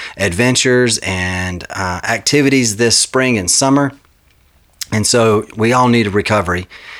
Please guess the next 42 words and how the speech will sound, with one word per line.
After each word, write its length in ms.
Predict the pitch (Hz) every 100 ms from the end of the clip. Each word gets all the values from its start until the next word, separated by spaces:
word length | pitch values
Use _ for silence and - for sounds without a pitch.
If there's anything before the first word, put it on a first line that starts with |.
| -
And 160 | 95 95
so 300 | - 101 92
these 300 | 82 123 113
products 460 | - 113 104 - -
help 380 | - 120 117 113
us 160 | 107
recover 440 | 98 - 107 98 92
quickly 540 | - 135 131 135 131 - - - _ _
and 560 | 117 104 101 101 98 98
get 160 | 101
us 100 | 98
back 300 | - 95 92 -
on, 420 | 98 92 90 90 - - _ _
uh, 260 | 92 90
the 160 | 80 90
trail, 460 | - 110 104 92 - - _
get 120 | 113
us 100 | 104
back 280 | - 98 92
on 240 | 107 95 90
the 80 |
road, 460 | 92 107 110 98 85
get 120 | 101
us 80 | 98
back 300 | - 98 -
into 240 | 104 95
life, 380 | 92 101 104 -
whatever 360 | 95 98 98 95
we're 160 | 90
doing. 380 | 85 98 92 85 - - _
And 140 | 95
so 460 | 95 110 101 92 90 - -
check 280 | - 127 -
them 200 | 131 113
out. 420 | 110 110 113 - -
Uh, 200 | 101 98
check 240 | - 123
out 140 | 165
the 60 | -
code 300 | - 131 123
in 80 | 113
the, 260 | 104 98